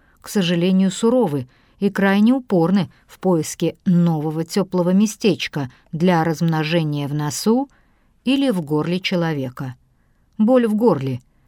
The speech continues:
Лечимся дома или лучше к врачу? Острая боль в горле во время простуды. Сильные боли при глотании,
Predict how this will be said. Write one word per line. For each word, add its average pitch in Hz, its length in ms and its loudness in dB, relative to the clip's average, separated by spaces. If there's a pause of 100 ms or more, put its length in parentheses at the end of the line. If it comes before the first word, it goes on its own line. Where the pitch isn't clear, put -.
(140)
Лечимся 170 560 -2
дома 165 400 2
или 196 160 2
лучше 202 300 -2
к - 80 -8
врачу? 247 480 -4 (720)
Острая 180 520 0
боль 160 280 0
в 147 80 -12
горле 247 340 0
во 190 140 0
время 175 260 -2
простуды. 131 680 -6 (540)
Сильные 165 380 0
боли 143 420 -2
при 165 120 -4
глотании, 175 720 -2